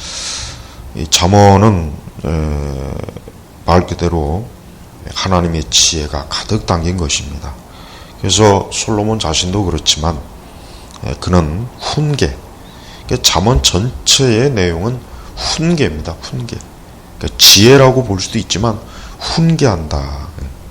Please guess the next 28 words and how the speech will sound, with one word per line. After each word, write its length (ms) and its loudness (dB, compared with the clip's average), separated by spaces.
그러니까 320 4
여기서도 340 4
보면 300 2
"아들들아, 520 4
너희는 300 4
아버지 320 4
훈계를 720 4
듣고 680 0
귀를 340 2
기울여 320 2
명철을 760 2
얻어라. 760 -4
내가 300 8
너에게 300 6
올바른 480 6
교훈을 340 2
줄 180 -4
것이니 440 0
너희는 320 0
내 180 4
법을 280 -4
버리지 340 2
마라." 360 -10
이 180 2
솔로몬 600 6
자신이 680 2
아버지의 500 4
훈계와 960 2